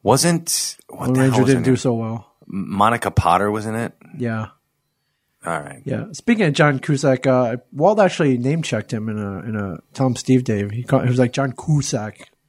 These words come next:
Speaker 2: was really funny how he pronounced it.
Speaker 1: Cusack.
Speaker 2: He's like, the, yeah, he was talking about romantic comedies.
Speaker 1: Okay.
Speaker 2: Talking about our friend Get 'Em Steve Dave, who
Speaker 1: Oh, dear God.
Speaker 2: who brought a girl to our, uh, comic book
Speaker 1: Yeah, how
Speaker 2: party
Speaker 1: weird was
Speaker 2: party,
Speaker 1: that, huh?
Speaker 2: but she has a boyfriend.
Speaker 1: How weird was <laughs> that?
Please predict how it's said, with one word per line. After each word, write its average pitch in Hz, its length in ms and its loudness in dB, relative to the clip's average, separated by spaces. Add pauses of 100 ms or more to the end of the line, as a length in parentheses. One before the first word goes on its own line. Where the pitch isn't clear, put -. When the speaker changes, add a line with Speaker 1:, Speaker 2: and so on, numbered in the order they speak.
(180)
Speaker 2:
was 123 140 -6
really 151 120 2
funny 139 280 -2
how 120 100 -2
he 110 60 -8
pronounced 113 340 4
it. 107 60 4
Speaker 1:
Cusack. 76 500 0
Speaker 2:
He's 139 120 -4
like, 135 160 0
the, 151 180 0
yeah, 143 240 2
he 156 60 4
was 147 120 2
talking 196 200 2
about 185 200 4
romantic 147 420 2
comedies. 131 500 0 (140)
Speaker 1:
Okay. - 300 -4
Speaker 2:
Talking 233 220 2
about 220 120 4
our 185 120 4
friend 180 220 2
Get 165 140 4
'Em 143 120 0
Steve 135 260 0
Dave, 113 300 0
who 117 360 -2 (220)
Speaker 1:
Oh, 104 240 4
dear 80 240 -4
God. 78 260 0
Speaker 2:
who 151 180 2
brought 170 240 0
a 160 60 2
girl 147 340 2
to 131 360 0
our, 120 420 -2
uh, 113 200 -4
comic 120 320 2
book 123 100 4
Speaker 1:
Yeah, 139 140 2
how 123 120 2
Speaker 2:
party 160 100 4
Speaker 1:
weird 165 220 2
was 123 120 4
Speaker 2:
party, - 140 2
Speaker 1:
that, 120 200 2
huh? 123 240 2 (220)
Speaker 2:
but 160 120 2
she 202 120 0
has 175 100 0
a 160 60 2
boyfriend. 135 720 -2
Speaker 1:
How 143 220 0
weird 151 280 2
was 131 220 2
<laughs> - 100 -2
that? 120 800 -2